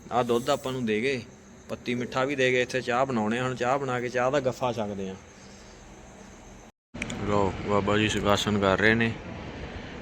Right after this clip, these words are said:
ਪ੍ਰਸ਼ਾਦਾ ਪਾਣੀ ਆਪਾਂ ਛਕ ਲਿਆ, ਛਕਾ ਗਏ ਸੀ ਬਾਬਾ ਜੀ ਆਪਾਂ ਨੂੰ। ਰਹਿ ਰਸ ਕਰਕੇ, ਅਰਦਾਸ ਕਰਕੇ, ਪ੍ਰ-, ਪ੍ਰਸ਼ਾਦਾ ਪਾਣੀ ਛਕਾ ਕੇ ਹੁਣ ਬਾਬਾ ਜੀ ਸੁਖਾਸਨ ਕਰਨ ਆਏ ਨੇ। ਆਹ ਸਾਈਕਲ ਖੜੇ ਨੇ ਆਪਣੇ, ਉਹ ਬਾਈ ਦਾ ਖੜਾ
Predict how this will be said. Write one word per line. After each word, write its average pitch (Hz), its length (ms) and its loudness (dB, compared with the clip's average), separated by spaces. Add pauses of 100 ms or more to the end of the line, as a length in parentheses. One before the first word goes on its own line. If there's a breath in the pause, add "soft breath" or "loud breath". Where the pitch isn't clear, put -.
ਪ੍ਰਸ਼ਾਦਾ 104 440 4
ਪਾਣੀ 101 260 2
ਆਪਾਂ 101 240 2
ਛਕ 95 240 4
ਲਿਆ, 104 180 6
ਛਕਾ 98 320 4
ਗਏ 92 140 2
ਸੀ 95 80 2
ਬਾਬਾ 92 340 0
ਜੀ 90 80 2
ਆਪਾਂ 87 260 -2
ਨੂੰ। 82 100 -4 (1800)
ਰਹਿ 101 260 6
ਰਸ 110 240 4
ਕਰਕੇ, 101 460 2
ਅਰਦਾਸ 95 420 4
ਕਰਕੇ, 98 420 0
ਪ੍ਰ-, 98 240 -4
ਪ੍ਰਸ਼ਾਦਾ 98 500 0
ਪਾਣੀ 98 240 2
ਛਕਾ 92 360 0
ਕੇ 107 180 2
ਹੁਣ 101 200 -2
ਬਾਬਾ 98 220 2
ਜੀ 101 60 4
ਸੁਖਾਸਨ 95 460 0
ਕਰਨ 95 260 -2
ਆਏ 82 180 -4
ਨੇ। 82 140 -8 (680 loud breath)
ਆਹ 104 160 2
ਸਾਈਕਲ 95 340 -2
ਖੜੇ 95 240 -2
ਨੇ 107 100 0
ਆਪਣੇ, 101 240 -4
ਉਹ 107 160 -2
ਬਾਈ 92 240 -2
ਦਾ 98 140 -2
ਖੜਾ 104 280 -4